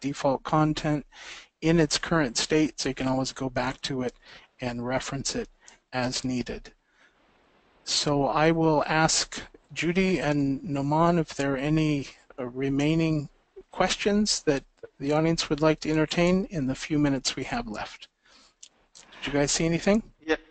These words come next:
Speaker 2: Martin, uh, one quick, uh, mention, uh, what Judy mentioned about the text. The, the text will also, uh, will change in the tags as well. So if they, like, you know, the view title and,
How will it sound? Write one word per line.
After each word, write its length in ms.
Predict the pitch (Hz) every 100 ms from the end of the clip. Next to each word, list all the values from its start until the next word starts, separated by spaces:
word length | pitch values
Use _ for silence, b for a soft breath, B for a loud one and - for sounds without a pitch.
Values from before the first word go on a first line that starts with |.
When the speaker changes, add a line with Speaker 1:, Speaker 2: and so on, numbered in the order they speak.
| -
Speaker 2:
Martin, 420 | 175 185 170 139
uh, 200 | 135 135
one 260 | 147 180
quick, 180 | 180 170 -
uh, 180 | 139 135
mention, 520 | 127 127 135 131 127
uh, 80 | 120
what 140 | 117 117
Judy 280 | 127 127
mentioned 380 | 127 120 123 120
about 220 | 113 120
the 60 | 113
text. 480 | - - 143 - -
The, 80 | -
the 120 | 127
text 420 | - - 180 -
will 200 | 147 131
also, 920 | - 120 131 139 - 135 123 120 117 113
uh, 400 | 120 120 117 110 110
will 160 | 120 107
change 500 | - 131 127 123 113
in 180 | 120 117
the 60 | 107
tags 500 | - 120 117 117 110
as 160 | 95
well. 260 | 110 110 107
So 140 | 107 113
if 160 | 107 110
they, 100 | 110
like, 260 | 110 110
you 60 | 113
know, 140 | 107
the 120 | 107 107
view 200 | 113 120
title 720 | 120 117 113 117 117 113 -
and, 200 | 107 107